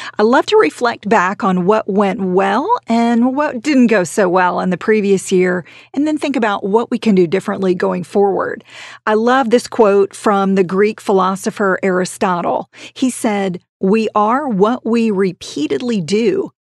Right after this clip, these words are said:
Excellence, then, is not an act, but a habit." So what he's saying is that the small things you do every day are surprisingly important because they add up to transform your life.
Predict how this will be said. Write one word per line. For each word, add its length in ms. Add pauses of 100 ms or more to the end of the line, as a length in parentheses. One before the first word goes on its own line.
(140)
Excellence, 680
then, 520
is 160
not 240
an 160
act, 400 (220)
but 180
a 60
habit." 580 (640)
So 180
what 220
he's 160
saying 340
is 140
that 200
the 60
small 460
things 360
you 120
do 280 (140)
every 400
day 540
are 120
surprisingly 680
important 500
because 380
they 240
add 240
up 220
to 120
transform 640
your 140
life. 580